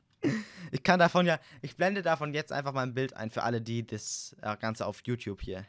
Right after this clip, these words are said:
hören. Äh, weil das, das ist halt die Sache, beim Xbox-Controller sind, gehen halt die Tasten rein in den Controller und beim Stadia-Controller ragt halt irgendwie noch die Hälfte da oben raus.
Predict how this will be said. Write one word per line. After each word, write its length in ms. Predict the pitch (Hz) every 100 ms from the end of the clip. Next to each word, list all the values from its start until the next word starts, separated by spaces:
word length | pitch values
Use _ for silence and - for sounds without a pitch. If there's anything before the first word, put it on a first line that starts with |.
| -
hören. 300 | 92 98 131 _ -
Äh, 400 | 113 107 107 127 _ _ _ _ _ _ _ - _ -
weil 140 | 127 135
das, 180 | 156
das 160 | - 175
ist 140 | 190
halt 140 | 180 170
die 80 | 170
Sache, 200 | 180 156
beim 140 | 156
Xbox-Controller 960 | 175 - 180 180 180 - 170 180 175 175 _ _ -
sind, 340 | 165 160 -
gehen 160 | 175 175
halt 100 | 151
die 80 |
Tasten 400 | 143 160 - -
rein 340 | 127 135 151 165
in 120 | 120
den 160 | 113 110
Controller 500 | 110 - 113 120 123
und 60 |
beim 120 | 120
Stadia-Controller 960 | 117 131 147 156 151 147 - 139 139 120
ragt 300 | 123 147 -
halt 140 | 131
irgendwie 220 | 139 127
noch 140 | 127 123
die 140 | 127
Hälfte 360 | 135 143 - 120
da 100 | 117
oben 200 | 120 113
raus. 480 | 110 117 104 104